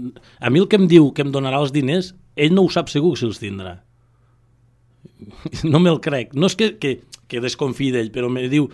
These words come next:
"Te donaré una cosa que jo no tinc", i com que jo sé que no la té, pues no me, no, no m'embarco. Nosaltres ara mos deuen, hem demanat a la Diputació una bestreta de vint-i-cinc mil euros, mos en devien cinquanta mil.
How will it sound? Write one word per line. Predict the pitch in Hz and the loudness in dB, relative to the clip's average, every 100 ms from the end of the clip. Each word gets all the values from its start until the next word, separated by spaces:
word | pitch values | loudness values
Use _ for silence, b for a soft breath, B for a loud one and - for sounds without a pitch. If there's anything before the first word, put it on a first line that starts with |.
| B | B
"Te | 156 | -4
donaré | 143 143 180 | -2 0 0
una | 180 | 2
cosa | 180 175 | 2 0
que | 139 | 0
jo | 151 | 0
no | 147 117 | 0 -2
tinc", | 120 110 - | -4 -6 -10
i | 117 | -6
com | 123 117 | -6 -4
que | 123 | -6
jo | 135 156 | -2 -2
sé | - 175 | 0 -2
que | 143 | -2
no | 143 | -2
la | 143 123 | -2 -2
té, | 139 156 B B B | -4 -6 B B B
pues | 120 110 | -4 -2
no | 117 | -2
me, | 120 | -4
no, | 120 117 | -4 -6
no | 117 117 | -6 -6
m'embarco. | 110 101 98 - 113 | -8 -10 -12 -12 -12
Nosaltres | 101 113 120 120 | -10 -10 -8 -8
ara | 120 | -8
mos | 127 120 | -8 -8
deuen, | 127 127 120 117 B B B | -6 -4 -6 -10 B B B
hem | 127 131 | -8 -4
demanat | 135 131 | -2 -2
a | 123 | -2
la | 131 | -4
Diputació | 123 120 127 | -4 -8 -8
una | 127 | -8
bestreta | 120 - 117 127 | -8 -8 -12 -8
de | 143 | -6
vint-i-cinc | 143 113 117 113 | -6 -8 -8 -8
mil | 101 | -8
euros, | 107 123 | -10 -10
mos | 113 | -10
en | 98 | -12
devien | 95 101 98 | -12 -14 -14
cinquanta | 104 101 90 98 | -14 -14 -14 -12
mil. | 117 | -14